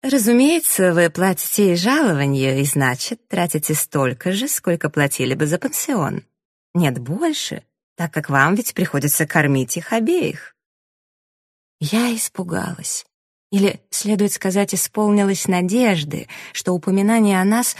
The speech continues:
заставит мистера Рочестера посмотреть в мою сторону, и невольно отпрянула в глубину оконной ниши. Однако он ответил своей собеседнице безразлично,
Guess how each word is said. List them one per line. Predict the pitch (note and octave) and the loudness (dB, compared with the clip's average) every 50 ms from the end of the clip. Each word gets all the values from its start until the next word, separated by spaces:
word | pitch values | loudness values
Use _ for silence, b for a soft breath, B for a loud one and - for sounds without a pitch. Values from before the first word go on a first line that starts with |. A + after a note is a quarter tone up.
| B B B | B B B
заставит | - F3+ F#3+ F3+ - - A3+ A3 G#3 - | -2 0 0 0 0 0 0 0 2 2
мистера | F#3+ G#3 A3 - - G3+ G3+ F#3+ | 2 0 0 2 0 0 0 2
Рочестера | F3 F#3 F#3 - A3+ G#3+ - - B3 B3 | 0 0 -2 -2 -4 -4 -2 -2 -2 -2
посмотреть | A#3 - G#3 - - F#3+ F3 D#3+ - G3 A3 G3+ - G3 | -2 -2 -4 -2 0 0 0 0 2 0 0 0 0 0
в | F#3+ | 2
мою | G#3 G#3+ A3 A3+ A3+ | 2 2 2 0 0
сторону, | - - _ - C#4 A#3 F#3+ D#3 D3+ C#3+ C#3+ C#3+ D3 B B B B B B B | -4 -6 _ 0 2 2 4 4 4 2 2 0 -2 B B B B B B B
и | - - | -2 2
невольно | A3+ B3 B3 B3 B3 A3+ C#4 C#4 C#4 B3+ A3+ G#3 G#3 G#3 | 2 4 4 4 2 2 2 2 4 4 4 4 4 2
отпрянула | G#3 - - - - A#3 C4 C4+ C4+ C4 B3+ A#3+ | 0 -2 -12 -6 -2 0 2 4 4 4 2 0
в | G3+ G3 | 0 -2
глубину | F3+ F#3+ G#3+ G3 E3+ G#3+ G#3+ G#3+ A#3+ B3 A#3+ | 0 0 0 2 4 4 4 4 4 4 2
оконной | A3+ - - A3+ A3+ A3+ A3+ A3+ A3+ | 2 0 0 0 2 4 4 4 4
ниши. | A3+ A3 G#3+ F#3 D3+ C#3 C#3+ - - - - - B B B B B B _ _ _ _ _ _ _ _ _ _ _ _ - | 4 4 4 2 2 0 -4 -6 -8 -10 -12 -16 B B B B B B _ _ _ _ _ _ _ _ _ _ _ _ -8
Однако | D#3 D3 F3 G#3+ - - A3+ | -4 0 0 0 0 2 2
он | G#3+ G#3 | 2 2
ответил | F#3+ - G3+ A3+ - - G3+ | 2 2 -2 -2 0 0 -2
своей | - - F#3 F#3+ F3+ | -2 -2 -2 -2 -2
собеседнице | D#3+ - - D#3+ F3+ E3+ - - G#3+ F#3 F#3+ F3+ E3+ - - F#3 | -2 -4 -4 -4 -4 -4 -4 -4 -2 0 0 -2 -2 -4 -4 -6
безразлично, | E3 D#3 F3+ F3 D#3 E3+ E3 D#3+ C#3+ C#3 D3 C#3+ C#3+ C3+ - - - - G3+ C4+ | -4 -2 -2 -2 0 0 0 0 -2 -2 -4 -4 -4 -6 -8 -8 -4 -2 -2 -2